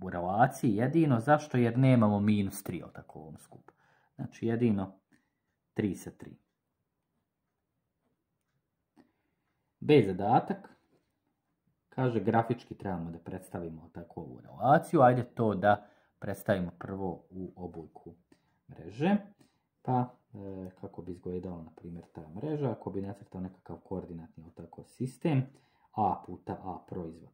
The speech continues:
posmatramo, ovdje ako je nula, znači jedinica, dvojka, trojka,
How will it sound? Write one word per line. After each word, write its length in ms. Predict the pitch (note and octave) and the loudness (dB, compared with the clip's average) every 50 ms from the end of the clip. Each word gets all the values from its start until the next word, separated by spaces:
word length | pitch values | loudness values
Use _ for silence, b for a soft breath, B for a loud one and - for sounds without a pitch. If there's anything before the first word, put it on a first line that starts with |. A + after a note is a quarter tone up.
| _ | _
posmatramo, 800 | - G#2 A#2 B2+ - - E3+ E3 D#3 C#3+ - B2+ A2+ G2+ G2 G2 | -12 -10 -10 -8 -4 -2 0 0 0 -2 -4 -6 -6 -6 -6 -8
ovdje 400 | F#2 F#2+ G2 G2 F#2 F#2 F#2+ F2+ | -6 -4 -4 -4 -4 -6 -10 -10
ako 220 | - _ - - | -12 _ -20 -20
je 120 | D#2+ D#2+ E2+ | -16 -10 -4
nula, 500 | F#2+ A#2+ D3 D#3+ E3 D#3 C3+ A#2+ - - - | 0 2 4 6 6 4 4 2 0 -4 -14
znači 380 | - F#2+ F#2+ F#2 - - - | -16 -16 -16 -16 -16 -12 -12
jedinica, 520 | F2+ F2 E2+ F#2 F#2 F#2 F2+ F2+ - - D#2+ | -10 -8 -6 -6 -6 -6 -6 -10 -12 -20 -20
dvojka, 580 | D#2+ F#2 F#2 E2+ E2 E2 E2 - - - - - _ _ _ _ _ _ _ _ _ _ _ _ _ _ _ _ | -20 -16 -12 -12 -10 -10 -12 -14 -16 -20 -20 -20 _ _ _ _ _ _ _ _ _ _ _ _ _ _ _ _
trojka, 680 | - A#2+ G#2+ A2+ B2 C#3 D3 D3 - - - C3 B2 | -6 -2 0 0 2 2 0 -2 -4 -6 -4 -4 -4